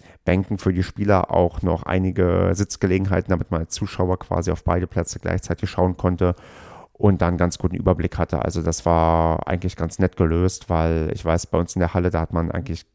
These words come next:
ja, keinen so richtig schönen Platz irgendwie, um vernünftig zuzuschauen. Das war da schon ganz gut möglich und ganz nett gemacht. Also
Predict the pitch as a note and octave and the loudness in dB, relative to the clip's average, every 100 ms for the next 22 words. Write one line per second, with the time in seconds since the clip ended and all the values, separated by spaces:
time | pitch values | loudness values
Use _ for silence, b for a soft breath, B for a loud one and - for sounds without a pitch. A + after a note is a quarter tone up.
0 | _ - A2 - F2 G2 - - G#2+ F2+ | _ -10 -10 -2 0 0 -4 -12 -8 -2
1 | G2 - F2+ - - F2+ F2 - F#2 - | -2 -2 -10 -12 -2 0 0 0 -2 -2
2 | - F2 - F2+ - F2 - F#2+ F2+ - | -4 -4 -4 -4 -2 -4 -2 -2 -2 -4
3 | - F#2+ - F#2+ F2 F2+ F#2 B B B | -6 -8 -6 -2 0 0 -2 B B B
4 | - F2+ F2 D#2+ E2 F#2 E2 D#2+ - F2 | -4 -2 0 0 0 0 -4 -4 -4 -6
5 | F2+ E2+ F#2 F2 D#2 E2+ - D#2 - E2 | -2 -2 -2 -6 -4 -6 -4 -6 -4 -4
6 | E2 - - F2 D#2+ E2 D2+ | -4 -6 -6 -4 -2 -2 -2